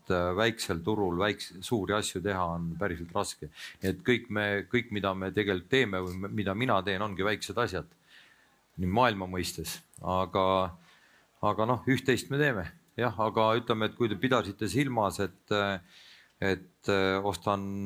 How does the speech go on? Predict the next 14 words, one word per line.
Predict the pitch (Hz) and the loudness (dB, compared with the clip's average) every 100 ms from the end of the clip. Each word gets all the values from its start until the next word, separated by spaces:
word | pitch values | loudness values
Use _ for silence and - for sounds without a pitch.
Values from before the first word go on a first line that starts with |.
| 98 101 | -4 -2
ostan | 104 - 101 | -2 0 2
aktsiaid | 110 - - 104 98 | 2 2 -2 0 2
ja | 98 | 0
proovin | 95 101 98 95 | 2 0 2 2
vaadata, | 101 92 87 87 | 2 0 -4 -6
kuidas | 92 87 - | -4 -4 -4
kursid | 104 90 92 - _ _ - | -4 -2 -4 -6 _ _ -6
käivad | 110 101 95 90 | -2 0 0 0
ja | 104 | -2
nii | 104 | 0
edasi, | 95 87 | -2 -2
et | 87 | -8
siis, | 98 95 - - - - - - | -8 -8 -10 -16 -16 -16 -16 -8
siis, | - 107 95 87 | 0 2 2 0